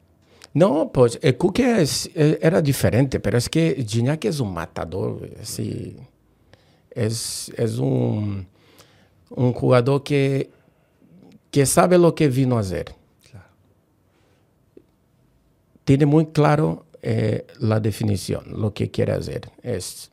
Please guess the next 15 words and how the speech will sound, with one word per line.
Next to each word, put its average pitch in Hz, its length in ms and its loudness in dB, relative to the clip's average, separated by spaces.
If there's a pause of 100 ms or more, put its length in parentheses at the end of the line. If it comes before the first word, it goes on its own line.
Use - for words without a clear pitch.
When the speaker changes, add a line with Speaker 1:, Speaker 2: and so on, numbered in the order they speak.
(140)
Speaker 1:
gol, 165 500 6 (480)
gol 143 500 2 (1040)
y 117 120 2
gol. 104 360 2 (2000)
Entonces, 113 720 -2
sí, - 680 -6
yo 113 180 -6
jugaría, 110 640 -2 (480)
jugaría 110 440 -2
con 101 200 -6
él. 90 140 -6
Entonces, 117 460 0
línea 113 300 2
de 117 140 2
tres, 190 580 2